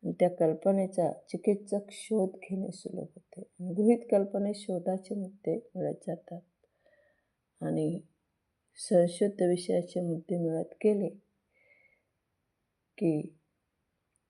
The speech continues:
आत्मविश्वासाची भावना नि-, उत्पन्न होते. आणि जर मन संशोधनास उत्सुक असेल तर विषयाप्रती आश्वासक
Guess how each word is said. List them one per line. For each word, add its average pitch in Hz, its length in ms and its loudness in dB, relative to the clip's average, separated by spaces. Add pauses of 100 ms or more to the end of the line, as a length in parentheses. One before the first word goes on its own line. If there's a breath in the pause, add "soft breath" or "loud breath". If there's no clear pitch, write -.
(960)
आत्मविश्वासाची 175 1000 0
भावना 175 480 -6
नि-, 190 260 -4 (460)
उत्पन्न 175 480 2
होते. 170 540 -4 (1400)
आणि 156 400 -2
जर 170 160 4
मन 170 460 -2 (440)
संशोधनास 170 800 0 (640)
उत्सुक 185 400 -4
असेल 165 440 -4
तर 156 320 -4 (1300)
विषयाप्रती 180 880 0 (260)
आश्वासक 185 500 -2